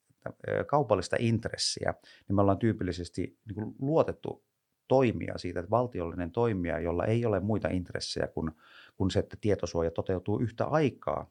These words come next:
kuin että se tieto, tieto, tota, ö, hyödynnetään oikealla tavalla, niin ehdottomasti on roolia. Et se, kuinka paljon sit kannattaa keskittää, niin siinä voi miettiä tätä siilojen siunauskin asia-, asiaa, että,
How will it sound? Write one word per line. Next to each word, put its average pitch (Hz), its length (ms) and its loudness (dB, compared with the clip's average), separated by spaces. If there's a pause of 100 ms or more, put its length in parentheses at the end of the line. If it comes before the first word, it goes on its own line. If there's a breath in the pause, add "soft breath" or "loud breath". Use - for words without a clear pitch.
kuin - 220 -4
että - 160 -12
se 82 100 -10
tieto, - 500 -6
tieto, - 300 -4
tota, - 380 -6 (720 soft breath)
ö, 85 260 2
hyödynnetään 82 920 2 (160)
oikealla 85 440 2 (340)
tavalla, 101 440 6
niin 85 240 -4
ehdottomasti 110 680 2
on 87 240 -4 (280 soft breath)
roolia. 87 400 6
Et - 80 -6
se, 110 100 -2
kuinka 123 420 2
paljon 139 420 6
sit 90 140 -6
kannattaa 82 420 0
keskittää, - 500 -4
niin 87 60 -6
siinä 98 220 2
voi 85 140 2
miettiä 85 320 -4
tätä 87 240 0
siilojen 85 520 -2
siunauskin - 580 -6
asia-, - 260 -4
asiaa, - 380 -6
että, - 300 -6